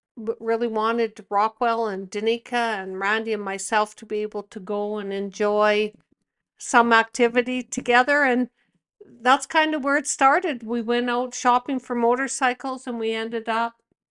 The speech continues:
we went to different shops, and the last shop we e-,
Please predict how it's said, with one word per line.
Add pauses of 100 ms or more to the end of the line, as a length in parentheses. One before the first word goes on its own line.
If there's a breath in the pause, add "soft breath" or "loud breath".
(720)
we
went
to
different
shops,
and
the
last
shop
we
e-,